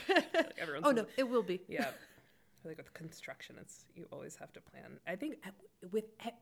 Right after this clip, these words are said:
Speaker 1: everything that could go wrong, like, did. Like, the building that I'm in was, it's very old, and it was a barbershop. So I took over a barbershop as well,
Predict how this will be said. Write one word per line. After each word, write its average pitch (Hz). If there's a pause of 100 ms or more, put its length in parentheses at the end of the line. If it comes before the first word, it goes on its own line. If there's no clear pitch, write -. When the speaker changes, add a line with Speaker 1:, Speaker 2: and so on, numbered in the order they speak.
Speaker 1:
everything 302
that 196
could 226
go 208
wrong, 185 (100)
like, 151
did. 202 (640)
Like, 151
the 175
building 208
that 262
I'm 226
in 208
was, 151
it's 165 (160)
very 220 (520)
old, 160 (920)
and 170
it 151
was 175
a 254
barbershop. 185
So -
I 196
took 269
over 208
a 180
barbershop 170 (240)
as 160
well, 151